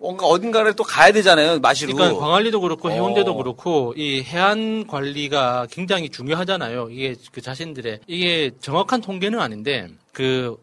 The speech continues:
Speaker 2: 광안리, 그 해운대, 송정 이 세 군데 그 해수욕장에서 여름 그 두 달 동안 도는 현금이 일조 원이래요. 이게 카드 이게 아니라 그 현금으로 도는
Speaker 1: 현금만.
Speaker 2: 돈이 일조 원이라고 하더라고요.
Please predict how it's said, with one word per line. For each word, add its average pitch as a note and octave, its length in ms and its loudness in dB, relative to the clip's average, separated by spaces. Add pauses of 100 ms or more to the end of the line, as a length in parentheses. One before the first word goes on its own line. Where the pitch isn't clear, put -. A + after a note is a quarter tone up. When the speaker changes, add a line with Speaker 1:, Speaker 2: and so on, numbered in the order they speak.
(140)
Speaker 2:
광안리, G#3 720 0 (160)
그 C#3 100 -4
해운대, F#3+ 800 -2 (100)
송정 E3+ 460 -8
이 E3 120 -8
세 D#3+ 160 -8
군데 G3 640 -4
그 A#2+ 200 -10
해수욕장에서 A#2+ 840 -10 (220)
여름 F3+ 460 0 (100)
그 B2 200 -10
두 B2 140 -16
달 F3+ 240 -2
동안 A2+ 680 -6
도는 D#3 240 -4
현금이 E3 360 -8
일조 A3 240 -8
원이래요. G2+ 500 -14 (260)
이게 D#3+ 200 -6
카드 A#3 240 0
이게 F#3 220 0
아니라 C#3+ 240 0
그 C#3+ 160 -6
현금으로 A3+ 480 -4
도는 E3 180 -2
Speaker 1:
현금만. C#3+ 280 -2
Speaker 2:
돈이 B2+ 120 -4
일조 D#3 200 -6
원이라고 A2 360 -8
하더라고요. G#2 560 -16